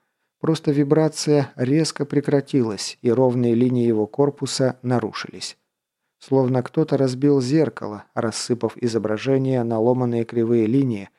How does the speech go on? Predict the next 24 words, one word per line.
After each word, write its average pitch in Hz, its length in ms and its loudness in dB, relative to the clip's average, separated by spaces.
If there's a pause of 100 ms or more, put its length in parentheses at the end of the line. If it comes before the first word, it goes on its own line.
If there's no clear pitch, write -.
(280)
и 151 100 0
нестыкующиеся 147 1000 0
друг 127 260 0
с 113 40 -10
другом 120 480 0
куски. - 500 -10 (1160)
Часть 127 400 -2
моих 123 340 0
псов, - 400 0
моментально 123 680 0
среагировав, 127 800 0 (120)
залетели 135 600 2
в 139 100 2
образовавшиеся 131 920 0
трещины, 117 640 -4 (540)
и 139 120 0
парочка 165 520 -2
даже 147 300 2
исчезла 151 540 0
с - 120 -4
миниатюрного 135 840 0
экранчика 117 600 -6
на 110 140 -6
браслете. 107 640 -8